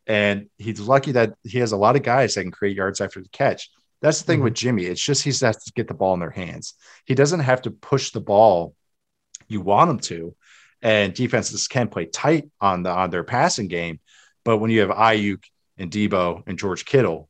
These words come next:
Speaker 1: who can create so many yards after the catch, it's not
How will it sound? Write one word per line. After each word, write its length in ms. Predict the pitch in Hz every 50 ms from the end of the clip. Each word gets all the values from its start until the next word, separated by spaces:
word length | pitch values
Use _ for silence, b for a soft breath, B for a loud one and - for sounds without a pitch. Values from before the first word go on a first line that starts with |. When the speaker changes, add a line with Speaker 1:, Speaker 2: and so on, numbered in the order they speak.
| _
Speaker 1:
who 80 | - 117
can 100 | 104 95
create 260 | - - 110 95 -
so 440 | - - - - - 156 147 143 139
many 200 | 135 123 117 110
yards 280 | 101 101 98 98 90 -
after 200 | 87 - - 90
the 100 | 82 82
catch, 420 | - - - 160 139 98 - - -
it's 240 | - 107 101 - -
not 240 | 135 143 147 -